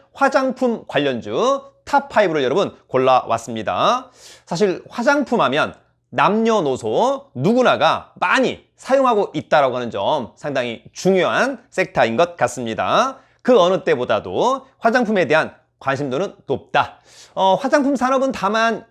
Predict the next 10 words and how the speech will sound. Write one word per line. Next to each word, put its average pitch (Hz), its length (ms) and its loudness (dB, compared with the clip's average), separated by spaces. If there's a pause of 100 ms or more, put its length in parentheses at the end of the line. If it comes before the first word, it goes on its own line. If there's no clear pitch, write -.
진입장벽은 233 760 2
낮은데 120 1000 -2
거기서 151 300 0
원탑, 135 800 -2
투탑, - 640 -4
쓰리탑 247 520 -2
하기가 147 480 0
힘들다, 135 600 0
이런 127 260 -4
이야기를 113 720 -2